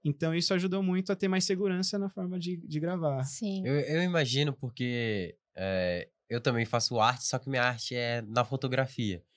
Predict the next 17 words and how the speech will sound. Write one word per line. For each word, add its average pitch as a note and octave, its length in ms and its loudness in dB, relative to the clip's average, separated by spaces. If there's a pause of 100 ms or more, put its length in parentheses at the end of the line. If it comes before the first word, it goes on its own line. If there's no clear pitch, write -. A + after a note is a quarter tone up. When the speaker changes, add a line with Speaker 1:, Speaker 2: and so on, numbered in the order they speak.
Speaker 1:
Ah, C#3 200 2
é? D3+ 180 0 (100)
Speaker 3:
Então, A#2 300 -4
Speaker 1:
Legal. D3+ 180 4
Speaker 3:
assim, A2 260 0 (500)
é, G2 340 2
a A2 100 4
parte C3 360 2
da, A2 520 2 (560)
do A2+ 80 -6
sentimento, C#3+ 1000 2
da, A2 340 4
do G#2 340 -6
que D3+ 160 0
a D3 40 4
gente D3 260 0
faz, B2 560 0